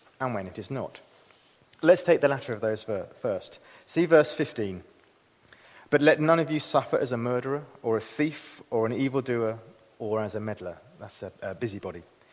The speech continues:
Peter is highlighting that suffering for our own failings, for our sinful nature, is not pleasing to God. This is not to say that God deserts us. There is in no sense in which God says, "Well, I warned you,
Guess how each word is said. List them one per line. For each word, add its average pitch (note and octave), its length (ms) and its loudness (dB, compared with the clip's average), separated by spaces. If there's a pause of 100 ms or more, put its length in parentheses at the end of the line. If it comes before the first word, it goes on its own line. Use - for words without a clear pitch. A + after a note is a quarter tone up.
(720)
Peter F3 240 0
is - 120 -4
highlighting A2 680 0
that A#2 160 -2
suffering E3+ 500 -2
for C#3+ 200 0
our C3+ 160 8
own D#3 200 4
failings, A2+ 720 -4 (480)
for A#2 180 0
our A2 140 2
sinful C3+ 480 -6
nature, G2 580 -6
is A#2 220 -8
not C3+ 300 -6
pleasing F#2+ 340 -12
to - 80 -20
God. F2 240 -14 (1000)
This F#3+ 140 0
is G#3 120 -8
not G3+ 140 2
to - 80 -14
say D3+ 200 2
that C#3 160 -4
God B2 180 2
deserts B2+ 480 4
us. - 300 -8 (380)
There D3+ 160 10
is C#3+ 100 6
in D#3 140 0
no D#3+ 160 6
sense C3 360 -2
in B2 60 -2
which A#2+ 200 -4
God A2+ 180 -2
says, A2 420 -2 (120)
"Well, G#2 180 -2
I F#2+ 40 -2
warned C3+ 340 -2
you, B2+ 200 -6